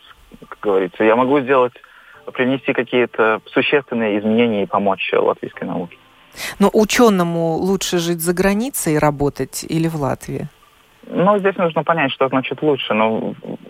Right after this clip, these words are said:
Speaker 1: в плане, насколько
Speaker 2: Для
Speaker 1: скоро
Speaker 2: карьеры, для развития. Там всё-таки другое оснащение лабораторий, может быть, другие международные связи, я не знаю.
Speaker 1: Ну, скажем так, я бы не сказал, что наша лаборатория уступает хоть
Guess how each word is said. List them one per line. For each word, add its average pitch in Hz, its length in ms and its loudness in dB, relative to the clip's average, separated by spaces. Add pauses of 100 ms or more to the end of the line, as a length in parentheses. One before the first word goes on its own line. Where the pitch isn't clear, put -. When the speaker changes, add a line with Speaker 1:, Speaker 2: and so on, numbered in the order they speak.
(120)
Speaker 1:
в - 100 -12
плане, 135 580 4 (160)
насколько 127 240 -2
Speaker 2:
Для 175 140 4
Speaker 1:
скоро 208 180 2
Speaker 2:
карьеры, 175 640 2
для 165 280 -4
развития. 156 880 -8
Там 151 100 -12
всё-таки - 260 -10
другое 165 380 2
оснащение 185 520 -2
лабораторий, 151 920 -2
может 143 280 -6
быть, 156 140 -2
другие 170 320 2
международные 160 680 2
связи, 147 520 0
я 147 200 -4
не 147 120 -4
знаю. 151 260 -6 (480)
Speaker 1:
Ну, 147 180 4
скажем 147 280 0
так, 107 180 2
я 104 100 4
бы 127 80 -2
не 131 100 -4
сказал, 123 300 2
что - 160 -10
наша 120 240 0
лаборатория 117 600 2
уступает 110 680 0
хоть - 300 -2